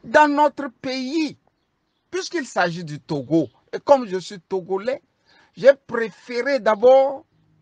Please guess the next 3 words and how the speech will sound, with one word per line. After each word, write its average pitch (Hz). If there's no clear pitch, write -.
parler 190
du 131
Togo. 175